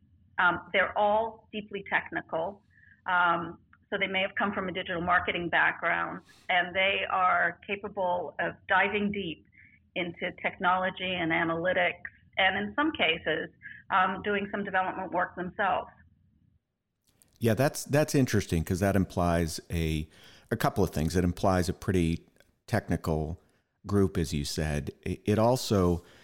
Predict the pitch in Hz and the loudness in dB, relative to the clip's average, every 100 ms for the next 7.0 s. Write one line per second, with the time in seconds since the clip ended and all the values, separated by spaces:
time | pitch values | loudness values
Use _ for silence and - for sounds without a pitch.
0 | - _ - - - - 127 180 151 98 | -20 _ -8 -4 -2 -2 0 0 0 0
1 | 107 104 110 - 95 90 90 87 87 85 | 2 2 0 0 2 4 4 4 2 2
2 | 98 87 82 95 90 90 85 - - 104 | 2 2 2 2 2 0 -2 -4 -10 0
3 | 139 143 120 101 90 87 92 90 87 - | 4 4 4 4 4 2 4 4 2 0
4 | - - 95 87 87 85 90 - - 82 | -6 -2 0 0 0 2 2 0 -2 0
5 | 78 78 82 80 73 - - - - 95 | 0 0 2 2 0 -8 -20 -6 2 4
6 | 98 95 131 131 101 90 82 82 80 76 | 6 6 2 4 2 2 2 2 2 0